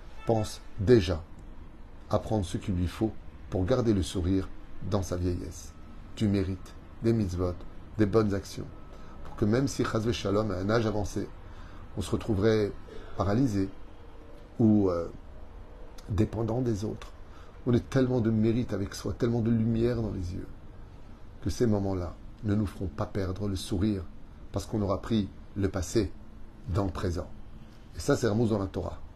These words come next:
Avraham Zaken Baba Yamim. Adonai Berach et Avraham Bakol. Quelle a été la bénédiction d'Abraham d'avoir pris tout son passé de bonheur et de le vivre dans le présent, jusqu'au moment où il a rendu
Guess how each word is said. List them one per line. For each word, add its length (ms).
Avraham 600
Zaken 400
Baba 420
Yamim. 320
Adonai 420
Berach 480
et 140
Avraham 340
Bakol. 460
Quelle 160
a 40
été 160
la 60
bénédiction 580
d'Abraham 400
d'avoir 240
pris 180
tout 140
son 180
passé 380
de 80
bonheur 420
et 60
de 100
le 100
vivre 360
dans 100
le 60
présent, 400
jusqu'au 260
moment 300
où 80
il 80
a 40
rendu 260